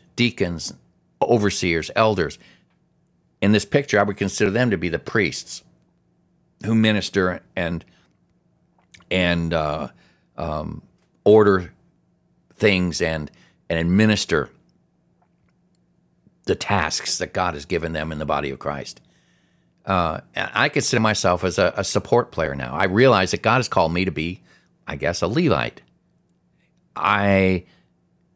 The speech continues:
have responsibilities in the church, but I'm not a leader in the church, not in the sense of a pastor, a deacon, or an overseer, elder is.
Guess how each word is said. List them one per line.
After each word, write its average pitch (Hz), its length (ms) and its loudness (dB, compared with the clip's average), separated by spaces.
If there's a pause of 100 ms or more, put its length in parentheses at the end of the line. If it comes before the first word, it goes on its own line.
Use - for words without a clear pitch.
(420)
have 120 260 -2
responsibilities 131 1080 2
in 127 140 -2
the 120 80 -2
church, - 600 -2 (220)
but 90 140 0
I'm 127 300 2
not 139 220 2
a 123 60 2
leader 107 400 0
in 78 140 -6
the 67 80 -8
church, - 600 -10 (140)
not 104 240 0
in - 60 -10
the 92 80 -2
sense 95 340 -2
of 76 80 -4
a 76 80 -8
pastor, - 580 -6 (300)
a - 80 -12
deacon, 85 520 -2
or 82 140 -4
an 80 60 -6
overseer, 73 640 -4 (100)
elder 80 400 -2 (300)
is. 65 360 -8